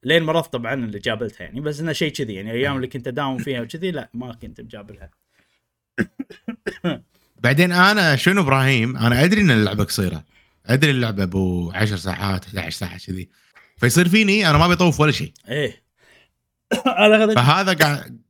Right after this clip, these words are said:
Speaker 2: قاعد يزيد الحمل.
Speaker 1: أنا أخذت مني أربعتاش ساعة.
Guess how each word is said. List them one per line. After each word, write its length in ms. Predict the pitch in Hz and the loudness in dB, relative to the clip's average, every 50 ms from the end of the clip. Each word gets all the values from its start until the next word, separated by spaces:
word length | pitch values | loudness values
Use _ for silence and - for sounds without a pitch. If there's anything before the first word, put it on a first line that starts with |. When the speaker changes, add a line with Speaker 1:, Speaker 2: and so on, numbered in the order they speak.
| _ - | _ -2
Speaker 2:
قاعد 120 | - 120 131 | 0 2 2
يزيد 260 | 143 147 185 160 131 | 4 4 2 2 2
الحمل. 420 | 117 - - 147 123 95 78 - _ _ _ _ _ - - 123 - _ _ _ _ _ - - | 0 0 2 2 2 2 0 -4 _ _ _ _ _ -14 -14 -14 -16 _ _ _ _ _ -12 -10
Speaker 1:
أنا 100 | - - | -8 -4
أخذت 260 | - 190 190 180 180 | -2 -2 -2 -2 -2
مني 180 | 196 196 196 | -2 0 0
أربعتاش 420 | 180 175 156 147 - 151 110 110 - | 0 0 -2 -4 -4 -4 -6 -6 -8
ساعة. 320 | - 95 82 85 92 _ | -10 -14 -16 -18 -20 _